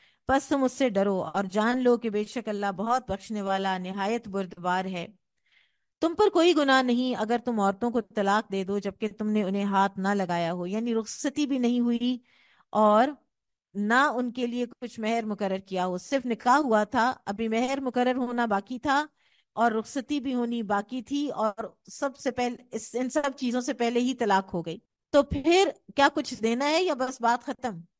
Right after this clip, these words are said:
ना रुखसती हुई, ना मेहर मुकर्रर हुआ था।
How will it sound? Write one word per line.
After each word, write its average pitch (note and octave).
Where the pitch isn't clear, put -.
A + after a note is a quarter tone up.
ना A3+
रुखसती C4
हुई, C4
ना A#3+
मेहर B3
मुकर्रर A#3
हुआ A3+
था। C#4+